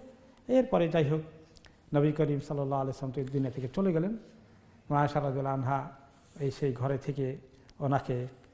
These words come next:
আহ, অনেক জ্ঞান শিখতে সাহাবীরা আসতেন, এমনকি ফরায়েদের বিষয়ে। ফরায়েদ হলো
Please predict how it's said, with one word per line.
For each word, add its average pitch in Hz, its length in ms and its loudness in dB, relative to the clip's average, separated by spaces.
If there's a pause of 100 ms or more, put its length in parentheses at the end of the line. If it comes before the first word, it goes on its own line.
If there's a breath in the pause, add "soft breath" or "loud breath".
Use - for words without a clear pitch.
(120)
আহ, 123 1400 -10
অনেক 170 300 4
জ্ঞান 147 180 2
শিখতে 139 240 -6
সাহাবীরা 127 420 -2
আসতেন, 220 380 -2
এমনকি 226 460 4
ফরায়েদের 202 640 2
বিষয়ে। 127 380 -4 (920 soft breath)
ফরায়েদ 202 460 8
হলো 196 340 2